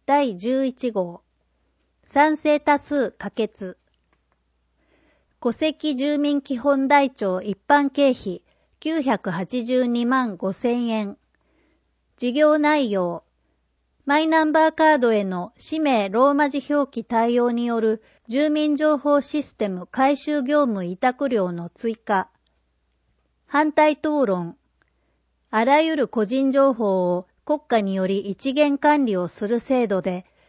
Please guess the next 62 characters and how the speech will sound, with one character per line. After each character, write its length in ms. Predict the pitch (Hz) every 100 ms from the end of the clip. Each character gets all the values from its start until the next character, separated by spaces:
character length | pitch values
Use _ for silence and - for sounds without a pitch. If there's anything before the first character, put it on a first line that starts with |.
| _ -
監 220 | 277 311
視 160 | 302 285
社 180 | 320
会 300 | 311 254 202
を 100 | 185
も 140 | 185 190
た 140 | 262
ら 160 | 262 277
す 160 | - 196
恐 300 | 180 - 220
れ 120 | 226
が 120 | 175
指 380 | 170 - 202 196
摘 60 |
さ 200 | - 196
れ 120 | 180 175
る。 220 | 170 - _ _ _ _ _ _ _ -
民 240 | 269 311
間 280 | 320 311 302
企 180 | 330 302
業 220 | 254 208
が 200 | 185 180
扱 360 | 190 - - 226
っ 100 | -
て 100 | 220
お 160 | 220
り、 240 | 208 180 - _ _
プ 80 | 254
ラ 180 | 285 311
イ 60 |
バ 140 | 302 226
シ 180 | - 202
ー 80 |
の 140 | 196 190
保 200 | 285 277
護 140 | 240
や 260 | 202 180 -
情 240 | - 254 277
報 200 | 302 294
漏 280 | 285 302 269
洩 140 | 208
の 140 | 185
問 260 | 185 233 247
題 200 | 254 254
に 120 | 254
つ 180 | 254 262
い 80 | 233
て 200 | 190 175
解 280 | - 254 269
決 280 | 277 262
で 120 | 247 254
き 140 | 285
な 160 | 277 220
い 60 |
こ 140 | - 190
と 140 | 214
か 160 | - 185
ら 160 | 180
反 260 | - 233 226
対 260 | 233 214
す 200 | 202 -
る。 220 | 190 190